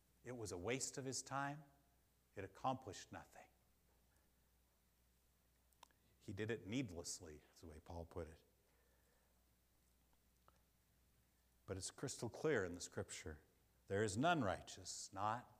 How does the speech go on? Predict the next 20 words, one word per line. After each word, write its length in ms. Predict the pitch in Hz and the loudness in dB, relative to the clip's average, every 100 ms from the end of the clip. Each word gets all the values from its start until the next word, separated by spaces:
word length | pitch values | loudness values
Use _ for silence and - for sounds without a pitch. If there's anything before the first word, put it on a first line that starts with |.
| - | -12
even 480 | 107 104 107 107 107 - - - _ - | -10 -8 -8 -10 -12 -18 -20 -20 _ -12
one." 240 | 107 98 - - - _ _ _ _ - | -8 -6 -8 -16 -20 _ _ _ _ -4
Right? 180 | 107 131 - - - _ - | -4 -4 -14 -20 -20 _ -16
So 120 | - | -6
salvation 760 | 101 98 90 127 156 - - 82 - - - - | 0 2 4 4 4 2 -4 -8 -12 -20 -20 -16
is 140 | 82 | -4
only 400 | 110 151 120 76 - - _ _ _ _ _ _ _ _ _ _ _ | 2 2 2 -4 -12 -20 _ _ _ _ _ _ _ _ _ _ _
by 100 | 90 80 | -16 -8
putting 220 | - 127 107 | -2 0 0
your 220 | 95 85 | -4 -6
faith 500 | 82 - 113 85 - - - | -6 0 2 0 -6 -20 -14
in 300 | 107 110 101 87 - | -4 -2 -2 -8 -16
Christ 500 | - 113 98 - - | -14 -10 -8 -8 -8
Jesus 500 | - 92 - - - 90 | -10 -8 -6 -6 -8 -10
and 120 | 87 | -10
trusting 440 | - 117 - 107 | -4 -2 -2 -4
yourself 420 | 107 - 110 98 | -6 0 0 0
to 80 | - 92 | -6 -6
him, 200 | 127 117 - - - | -2 0 -2 -8 -6
receiving 580 | 104 - 123 110 117 | -2 0 2 2 0